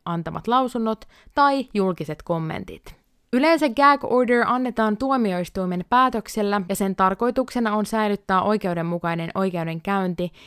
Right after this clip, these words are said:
ja välttää tilanteita, joissa julkisuuden kautta saatavat tiedot voisivat vaikuttaa tuomioistuimen päätökseen tai vaikeuttaa asianosaisten oikeudenkäyntiä. Gag orderin asettamiseen liittyy yleensä perustuslaillisia kysymyksiä, kuten sananvapaus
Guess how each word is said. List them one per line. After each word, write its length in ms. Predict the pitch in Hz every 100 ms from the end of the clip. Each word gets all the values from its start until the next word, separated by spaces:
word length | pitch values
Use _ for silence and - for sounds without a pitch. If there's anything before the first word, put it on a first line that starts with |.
| _
ja 100 | 226
välttää 360 | 247 294 - 254
tilanteita, 680 | - 277 262 214 190 180 180
joissa 260 | 170 -
julkisuuden 600 | 208 240 233 208 185 175
kautta 340 | - 185 - 170
saatavat 480 | 185 175 180 175 -
tiedot 320 | 233 226 190 -
voisivat 440 | 185 175 180 180 202
vaikuttaa 500 | 226 202 - 180 180
tuomioistuimen 880 | 226 214 190 160 165 180 170 170
päätökseen 720 | 165 214 202 180 - 180 175 175 - - -
tai 260 | 277 302 262
vaikeuttaa 680 | 294 277 190 - 180 170
asianosaisten 760 | 202 208 175 165 156 156 - 160
oikeudenkäyntiä. 1040 | 208 190 165 151 151 160 175 170 175 190 - _ _ 180
Gag 220 | 185 262 -
orderin 540 | 294 285 294 269 240
asettamiseen 760 | 277 269 330 - 208 185 180 180
liittyy 380 | 190 - 190
yleensä 420 | 180 208 190 180 175 -
perustuslaillisia 1040 | 247 269 226 175 170 175 165 160 156 160
kysymyksiä, 800 | - 202 175 160 156 - - 165
kuten 420 | - 175 165 160 160
sananvapaus 920 | - 180 208 220 220 214 208 214 -